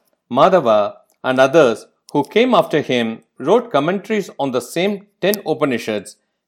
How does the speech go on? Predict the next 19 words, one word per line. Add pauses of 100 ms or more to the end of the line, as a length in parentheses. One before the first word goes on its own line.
based
on
their
own
philosophical
points
of
view. (1160)
The
Kena
Upanishad (140)
contains
a
story
about
the
Devas. (840)
The
celestials,